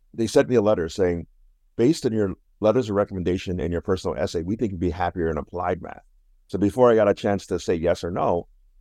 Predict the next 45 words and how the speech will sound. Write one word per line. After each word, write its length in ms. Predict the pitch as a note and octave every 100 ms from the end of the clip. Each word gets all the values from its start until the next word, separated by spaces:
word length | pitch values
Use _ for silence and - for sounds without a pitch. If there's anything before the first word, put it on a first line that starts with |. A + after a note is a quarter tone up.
| _
the 200 | - -
applied 420 | - - G2+ G2+ G2+
math 180 | F2+
department 340 | - E2 F2+ F2
said, 200 | F#2 D#2
"You've 80 | D#2+
been 100 | G#2+
accepted, 540 | - C#3 - B2+ G#2+
you 80 | F2+
get 100 | E2+
a 40 |
stipend, 480 | - A2+ A2 - G2+
you 80 | F2
get 80 | D#2
a 40 |
scholarship." 400 | E2+ A2 G#2+ -
So 80 | -
I 60 | B1+
said, 120 | -
"Okay." 300 | - - - - _ _ _ _ _ _
But 100 | -
at 120 | F3 F3
Princeton, 600 | G#4 G#4 - C#3 G#2+ G2 _ _ _ _ -
the 140 | B2+
idea 200 | A2 C3+
was 100 | B2+
to 60 | G2
do 160 | G2
pure 320 | D#2+ - C3+
math 320 | G#2+ D2+ - - _ _ _ _
because 300 | G#3+ C3+ G#2+
pure 240 | - G3
math 240 | D#3 A#2 -
cannot 320 | G#2 G#2 G#2+
hurt 260 | A2 A2
people, 400 | - D#2+ - - - _ _ _
like, 220 | - E2 - - F2 _ G2+
be 80 | F2+
used 340 | F2 F#2 F2+
to 60 | E2
build 300 | E2+ D#2+ C#2+
bombs. 540 | D#2+ D2 B1 C2 - _ _ _ _ _
Uh, 280 | F2+ E2 E2 - -
applied 360 | - D3+ D3
math 320 | A#2+ F#2+ F2+